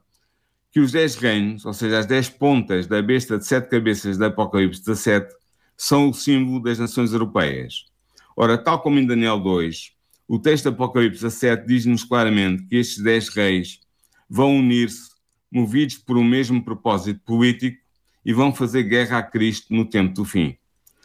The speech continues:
Portanto, haverá o estabelecimento de uma forte unidade política entre as nações da Europa,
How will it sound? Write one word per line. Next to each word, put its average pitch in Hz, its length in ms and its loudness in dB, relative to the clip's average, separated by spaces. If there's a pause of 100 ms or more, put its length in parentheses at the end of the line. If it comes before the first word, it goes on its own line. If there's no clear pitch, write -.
(240)
Portanto, 131 640 0
haverá 143 300 2
o 156 40 2
estabelecimento 127 720 0
de 123 80 -2
uma 123 160 2
forte 151 360 -2
unidade 123 460 0
política 123 840 -2 (560)
entre 143 300 0
as 120 80 0
nações 117 360 0
da 120 100 0
Europa, 120 540 0